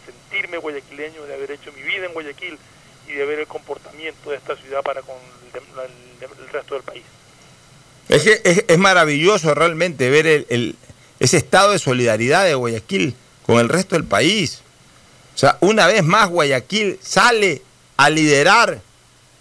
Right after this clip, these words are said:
Speaker 2: una campaña de salvación nacional, doscientos años después. O sea, yo les digo una cosa, ya esta desgracia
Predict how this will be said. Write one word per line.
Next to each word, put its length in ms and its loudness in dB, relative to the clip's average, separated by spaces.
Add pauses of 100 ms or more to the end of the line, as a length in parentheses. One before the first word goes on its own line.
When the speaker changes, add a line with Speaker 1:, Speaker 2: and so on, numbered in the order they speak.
(240)
Speaker 2:
una 340 2
campaña 720 2 (480)
de 140 4
salvación 640 2
nacional, 680 0 (1120)
doscientos 640 2
años 240 2
después. 300 2
O 100 -2
sea, 220 0 (400)
yo 160 0
les 140 2
digo 180 -4
una 200 0
cosa, 320 -4 (2750)
ya 240 4
esta 180 2
desgracia 560 0